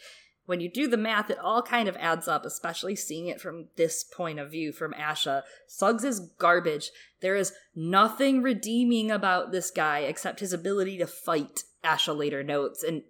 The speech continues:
it's apparent. It's like the lengths people will go to to defend that these are just Stannis's men. He has to keep them to lead and take over Westeros.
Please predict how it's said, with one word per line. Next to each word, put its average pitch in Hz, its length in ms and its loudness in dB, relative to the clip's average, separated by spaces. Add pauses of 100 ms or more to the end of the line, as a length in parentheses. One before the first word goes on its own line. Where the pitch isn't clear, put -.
(140)
it's 190 260 -2
apparent. 190 480 -2
It's 175 200 -2
like 175 220 -2
the 190 100 4
lengths 196 400 0
people 247 320 -2
will 196 100 -2
go 165 220 0
to 185 180 -10
to 160 80 -6
defend 156 480 -6
that 147 220 -4 (460)
these 233 240 0
are 262 80 2
just 247 360 -2
Stannis's 240 540 -2
men. 220 380 -2
He 226 100 0
has 226 160 -2
to 233 80 -6
keep 247 320 -4
them 185 200 -2
to 196 120 -8
lead 214 300 -4
and 202 80 -2
take 220 240 -4
over 202 260 -2
Westeros. 190 480 0